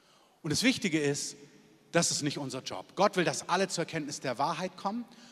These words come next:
Gott sagt, „Das ist der Köder, du wirfst ihn und die richtigen Fische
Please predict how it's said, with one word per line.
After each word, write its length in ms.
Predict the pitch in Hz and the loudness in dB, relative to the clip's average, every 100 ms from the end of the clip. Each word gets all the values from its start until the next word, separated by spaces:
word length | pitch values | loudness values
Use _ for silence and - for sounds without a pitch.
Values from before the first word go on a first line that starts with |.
| - | -8
Gott 140 | 143 | -4
sagt, 220 | 156 135 185 | -2 2 4
„Das 160 | 202 | 4
ist 120 | - | 2
der 80 | 240 | 0
Köder, 380 | 240 185 151 139 | 2 4 4 2
du 240 | 160 233 | 0 0
wirfst 360 | 214 254 - - | 2 2 2 -2
ihn 260 | 147 143 143 - - | -2 -2 -4 -12 -10
und 140 | 131 117 | -8 -4
die 80 | |
richtigen 680 | 110 135 185 - - 190 185 | -2 2 2 0 -6 -4 -4
Fische 480 | - - 139 - 101 | -4 -4 -4 -6 -8